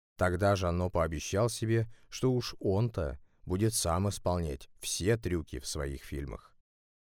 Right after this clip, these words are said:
Но пока кинематографическая карьера была делом туманного будущего, Жанно научился актерствовать в настоящей жизни.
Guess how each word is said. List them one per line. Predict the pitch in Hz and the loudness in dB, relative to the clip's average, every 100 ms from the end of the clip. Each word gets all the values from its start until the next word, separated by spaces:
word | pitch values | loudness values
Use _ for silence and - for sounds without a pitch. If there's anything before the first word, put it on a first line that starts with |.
| - | -2
Но | 123 | 2
пока | 123 123 147 | 4 6 6
кинематографическая | 135 98 90 87 87 87 92 85 85 85 80 | 4 2 2 2 0 0 -2 -4 -2 -2 0
карьера | 87 85 80 80 | 0 0 0 0
была | 80 82 | 0 0
делом | 82 82 78 | 0 0 -2
туманного | 78 82 82 78 73 73 | -2 -2 -2 -2 -2 -4
будущего, | 90 131 143 - - 135 131 - _ - | 0 0 0 -4 -4 -2 -4 -8 _ -8
Жанно | 82 82 80 90 | 0 2 2 2
научился | 131 131 120 127 127 - 120 | 2 2 0 -2 -2 0 2
актерствовать | 113 - 110 113 - 113 110 - | 2 2 0 0 0 0 0 -2
в | 98 104 | -4 0
настоящей | 110 - 82 82 82 - 90 | 0 0 0 0 -2 -4 -4
жизни. | 80 73 69 64 65 | -4 -6 -6 -10 -12